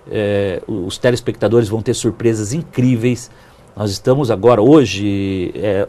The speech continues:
ou melhor, essa semana, nós teremos, né, toda sexta-feira, nós temos o programa às vinte e duas horas no canal Sony. É, o terceiro episódio tá sendo veiculado agora.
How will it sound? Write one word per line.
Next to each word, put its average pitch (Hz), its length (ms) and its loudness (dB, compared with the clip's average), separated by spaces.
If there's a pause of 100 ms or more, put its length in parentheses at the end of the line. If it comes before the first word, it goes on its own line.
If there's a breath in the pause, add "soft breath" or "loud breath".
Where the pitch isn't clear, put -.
ou - 100 -6
melhor, 107 280 6
essa - 160 -2
semana, 139 600 4 (380 soft breath)
nós 117 220 0
teremos, 127 640 4
né, 120 240 0
toda 185 220 4
sexta-feira, 139 840 0 (420 soft breath)
nós 127 240 0
temos 131 520 0
o 135 160 0
programa 123 1040 2
às 117 140 -4
vinte 139 220 -4
e - 40 -8
duas 117 280 4
horas 120 200 4
no 135 100 -4
canal 139 280 2
Sony. 95 460 -4 (1080 soft breath)
É, 123 220 4
o 117 80 4
terceiro 156 440 6
episódio 107 720 4 (360)
tá 110 80 -4
sendo 113 300 -2
veiculado 107 540 0
agora. 87 420 -2